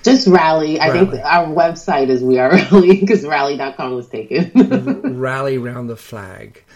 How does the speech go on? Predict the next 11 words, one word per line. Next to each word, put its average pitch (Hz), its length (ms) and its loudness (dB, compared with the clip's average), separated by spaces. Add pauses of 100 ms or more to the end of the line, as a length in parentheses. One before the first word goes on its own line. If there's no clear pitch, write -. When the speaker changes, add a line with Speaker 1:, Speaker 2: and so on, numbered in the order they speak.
(260)
Speaker 2:
Um, 147 580 6 (100)
Speaker 1:
<laughs> - 100 -20
Speaker 2:
what 147 440 -4
are 127 400 -8
the, 123 200 -18
'cause 147 220 -4 (100)
therefore, 143 760 -2
at 135 100 -12
some 139 220 -8
level, 120 400 -12 (560)
there 147 100 -2